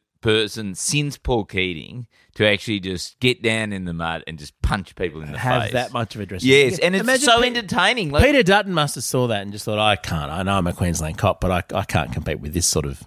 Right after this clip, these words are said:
Speaker 1: I think what, I think that the Labor Party needs to recruit Noel Pearson. Although, is he a Lib or is he?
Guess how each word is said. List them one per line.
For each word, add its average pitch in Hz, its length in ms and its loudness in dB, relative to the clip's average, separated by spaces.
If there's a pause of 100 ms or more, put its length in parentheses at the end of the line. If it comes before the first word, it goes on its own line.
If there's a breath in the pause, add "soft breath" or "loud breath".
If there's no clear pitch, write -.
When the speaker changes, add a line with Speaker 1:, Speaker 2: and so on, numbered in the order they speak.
(100)
Speaker 1:
I 190 160 6
think 381 260 -2
what, 403 280 -4
I 196 160 6
think 269 400 -6
that 233 180 -2
the 185 100 0
Labor 165 540 0
Party 147 280 2
needs 120 320 -8
to 127 100 -6
recruit 156 500 0
Noel 131 280 0
Pearson. 101 420 -12
Although, 143 320 0
is 143 160 -4
he 190 160 2
a 160 40 0
Lib 135 300 -4
or 156 100 -4
is 98 180 -6
he? 87 280 -14